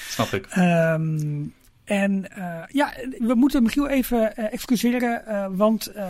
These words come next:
Speaker 2: ja, zoals jullie weten, hij is, ehm, nou ja, belangrijk en leuk bij Kink. En, eh, het is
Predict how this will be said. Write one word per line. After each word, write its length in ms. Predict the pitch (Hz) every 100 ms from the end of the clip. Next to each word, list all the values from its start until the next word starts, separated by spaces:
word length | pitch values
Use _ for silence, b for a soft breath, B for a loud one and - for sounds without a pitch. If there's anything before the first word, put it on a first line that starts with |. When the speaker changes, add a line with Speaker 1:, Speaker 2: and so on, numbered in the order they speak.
| 175
Speaker 2:
ja, 200 | 220 185
zoals 220 | 214 214
jullie 140 | 202 190
weten, 420 | 190 180 185 175
hij 240 | 190 175
is, 240 | 170 160 -
ehm, 240 | 165 151
nou 420 | 151 151 - 185 165
ja, 140 | 160 B B B B
belangrijk 640 | 180 180 226 262 233 226
en 180 | - 208
leuk 240 | 202 214 -
bij 140 | 196
Kink. 360 | 185 185 202 - B B B B
En, 340 | - 196 185 185
eh, 40 | 185
het 300 | 175 127 208
is 160 | 240